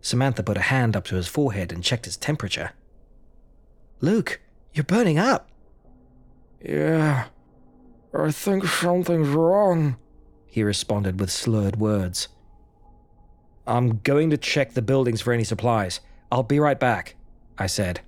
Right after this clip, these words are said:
"Sam, I have to tell you something," I heard Luke say as I left. I was hoping he was confessing his feelings for her, that they could have a nice moment of happiness to hold on to,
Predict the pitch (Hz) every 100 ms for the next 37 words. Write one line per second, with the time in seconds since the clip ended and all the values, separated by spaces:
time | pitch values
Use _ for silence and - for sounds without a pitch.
0 | - - - - - - - - - -
1 | - - - - - - - - - -
2 | - 147 156 170 151 117 - - - -
3 | - - - - - 160 151 147 151 180
4 | 190 - 170 - - 165 175 175 151 151
5 | 151 147 160 139 123 - - - - -
6 | - - - 107 104 101 95 95 92 -
7 | 104 95 90 98 101 90 - - - -
8 | - - - - _ _ - - - -
9 | 104 98 - 135 110 98 101 101 - 101
10 | - 110 - 95 90 - 131 104 92 -
11 | 101 92 98 92 - - - - - -
12 | - 95 92 92 98 110 92 98 104 -
13 | 104 110 95 90 - 113 110 92 85 -
14 | - 98 92 110 104 85